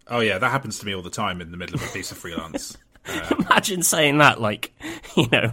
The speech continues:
Speaker 2: <laughs> I, I, I, I talk to Edge, I'm like, "Oh, sorry, Edge, I don't have that review because I had to write a folk album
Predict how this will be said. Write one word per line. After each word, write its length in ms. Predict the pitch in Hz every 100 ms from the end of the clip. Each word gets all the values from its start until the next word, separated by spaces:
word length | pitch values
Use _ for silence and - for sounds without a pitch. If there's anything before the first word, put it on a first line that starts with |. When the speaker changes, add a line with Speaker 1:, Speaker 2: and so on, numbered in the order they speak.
| -
Speaker 2:
<laughs> 60 |
I, 180 | 120 - -
I, 100 | 120 160
I, 360 | 135 135 123 117
I 40 | 139
talk 240 | 160 -
to 180 | - 139
Edge, 260 | 123 107 -
I'm 140 | 113
like, 240 | 113 - - - - -
"Oh, 320 | 170 147 131
sorry, 340 | - 180 131 110
Edge, 200 | 120 139
I 40 |
don't 200 | 180 147
have 180 | 151 -
that 160 | 127
review 440 | 131 120 151 131 107
because 260 | 113 117 135
I 120 | 120
had 100 | 117
to 100 | 131
write 180 | 123 95
a 40 |
folk 360 | - 156 151 -
album 340 | 120 117 196